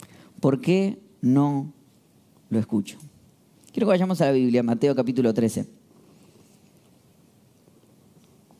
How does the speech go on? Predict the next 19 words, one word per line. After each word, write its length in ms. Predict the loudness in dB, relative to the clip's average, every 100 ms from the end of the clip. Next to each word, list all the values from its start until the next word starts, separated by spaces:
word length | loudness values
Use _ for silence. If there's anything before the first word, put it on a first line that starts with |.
| _ _ -20 -20 _ -20 -20 -20 -20 _ _ _ _ _
Em, 560 | 0 2 0 0 -2 -4 -10 -20 -20 -20 -20 -20 -4
Jesús 300 | -2 0 0
tenía 560 | 0 2 2 0 -4 -14 _ _
algo 240 | -2 0 0
que 100 | 0
le 80 |
encantaba, 640 | -2 -2 -2 0 0 0 0
que 60 |
era 160 | 0 0
predicar 340 | 0 0 0
con 140 | -2 -2
parábolas. 600 | -2 0 -2 -4 -8 -14 _ _ _ _ _ -20 -6
Las 180 | -4
parábolas, 600 | 0 2 2 2 -2 -2
estas 280 | -4 -4 -2
historias 380 | -2 0 -2 -2
que 80 | -4
él 80 | -2
contaba, 640 | -2 0 -2 -2 -6 -8